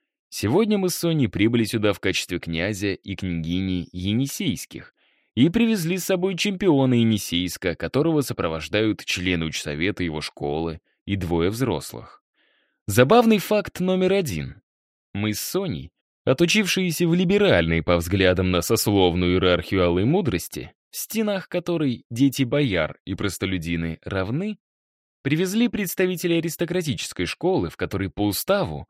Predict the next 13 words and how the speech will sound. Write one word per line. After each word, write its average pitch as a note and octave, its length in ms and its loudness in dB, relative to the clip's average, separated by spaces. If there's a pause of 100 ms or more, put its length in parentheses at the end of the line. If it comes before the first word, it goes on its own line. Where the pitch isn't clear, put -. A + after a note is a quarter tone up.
(240)
не F3+ 160 0
могут G#3+ 420 2
учиться - 420 -4
простолюдины. G2 840 -2 (420)
Но E3+ 120 0
ничего, F#3 720 -2
со F3 200 2
временем F3 400 2
я C#3+ 180 2
планирую B2 480 0
скорректировать C3 800 0
подобные D#2+ 480 -2
уставы. C#2+ 580 -8